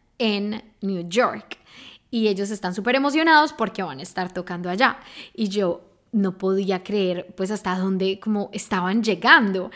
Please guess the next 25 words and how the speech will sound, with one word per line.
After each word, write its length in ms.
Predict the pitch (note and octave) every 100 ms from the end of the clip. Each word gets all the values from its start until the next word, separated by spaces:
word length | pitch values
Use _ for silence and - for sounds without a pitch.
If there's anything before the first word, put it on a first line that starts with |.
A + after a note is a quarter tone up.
| - - -
Y 80 | C4
justo 360 | B3+ C4 - C4+
hoy 120 | D#4
que 100 | F#4
me 100 | F#4
levanté 640 | D#4+ B3 A#3 A#3 A3 G#3+ -
a 180 | B3+ A#3+
escuchar 540 | A3 - F#3+ - G#3+
el 120 | C4
álbum 420 | D#4+ D4 C4 D4 C4
por 220 | B3 D#4
fin, 640 | - - A#3+ G#3 G#3+ D4 D#4+ - - - - -
me 200 | B3+ C4
doy 220 | B3 A#3+
cuenta 920 | A#3+ D4+ E4 D4 C4+ C4 G3 A#3 C#4
de 220 | - A#3 A#3
que 220 | A#3+ G#3+
anoche 880 | A3 G#3+ A#3+ F#4+ F#4+ F#4+ - G3 B3 - - -
estuvieron 960 | - B3+ - C4 A#3+ C#4 C4+ B3+ B3+ E4 G4 - _ _ _ _
en 600 | - C4 B3+ A#3+ A#3+ A3+
el 480 | A3+ A#3+ A3+ A3 G#3+
show 340 | F#3 - G#3 G#3
de 160 | A#3
Jimmy 280 | A3+ D4+ D4+
Fallon 680 | D4+ C#4+ G#3+ G3 G#3+ C4+